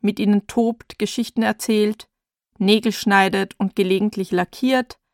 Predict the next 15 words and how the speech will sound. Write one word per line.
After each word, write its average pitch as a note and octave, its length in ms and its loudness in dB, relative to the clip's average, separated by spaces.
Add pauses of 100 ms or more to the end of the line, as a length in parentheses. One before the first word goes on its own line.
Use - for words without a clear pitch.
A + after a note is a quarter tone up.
(280)
achtzig - 600 0
insgesamt, G#3+ 840 2 (540)
Gespräche A#3 560 0
führt, A#3 520 2 (260)
sich A3+ 240 -6
um G#3 120 2
die F#3+ 120 -2
Hausaufgaben G#3 640 4
kümmert, G#3 540 0 (260)
Sport - 500 2
mit A3 140 2
ihnen G#3 300 2
macht, G3 480 0 (120)
Geschenke G#3+ 500 0
für G3+ 160 -2